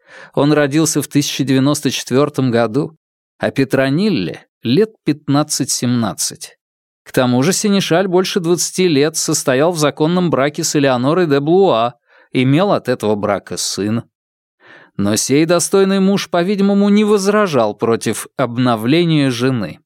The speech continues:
Оставалось только развестись, аннулировав существующий брак,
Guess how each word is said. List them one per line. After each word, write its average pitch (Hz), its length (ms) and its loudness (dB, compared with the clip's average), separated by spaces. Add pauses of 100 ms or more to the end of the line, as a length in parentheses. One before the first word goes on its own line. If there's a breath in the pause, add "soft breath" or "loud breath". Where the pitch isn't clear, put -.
(680 loud breath)
Оставалось 240 680 0
только 202 300 2
развестись, 180 800 0
аннулировав 127 580 2
существующий 127 800 -2
брак, 170 500 -2